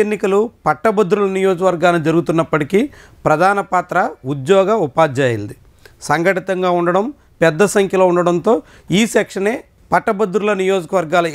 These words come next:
ఎన్నికలను ప్రభావితం చేస్తుంటాయి. అందుకే ఉపాధ్యాయ సంఘాలకు ఎక్కువ సార్లు అవకాశం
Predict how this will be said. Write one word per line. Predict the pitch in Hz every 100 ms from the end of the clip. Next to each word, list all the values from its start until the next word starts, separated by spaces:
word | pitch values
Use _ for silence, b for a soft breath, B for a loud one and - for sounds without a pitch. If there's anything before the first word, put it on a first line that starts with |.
| 156
ఎన్నికలను | 180 180 175 226 -
ప్రభావితం | 151 143 202 202 190 170
చేస్తుంటాయి. | 165 - 131 110 101 b b -
అందుకే | 170 185 233 214
ఉపాధ్యాయ | 208 202 185 202 -
సంఘాలకు | 185 185 190 180 180 147
ఎక్కువ | - 233 226
సార్లు | 208 190 190 180 - b b 143
అవకాశం | 170 - 180 170